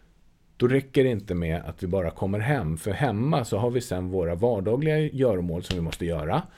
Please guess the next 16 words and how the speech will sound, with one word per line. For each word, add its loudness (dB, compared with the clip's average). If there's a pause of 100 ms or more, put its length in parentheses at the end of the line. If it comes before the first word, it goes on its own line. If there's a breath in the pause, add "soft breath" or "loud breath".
(520 loud breath)
Och 0
det -4
blir 0
liksom -2
ingen 0
tid -6
till -2
ställtid. -6 (520 soft breath)
Utan 0
vi 2
behöver 2
regelbundet 0
prestera 2 (420 soft breath)
och 0 (160)
sen 0
reflektera 0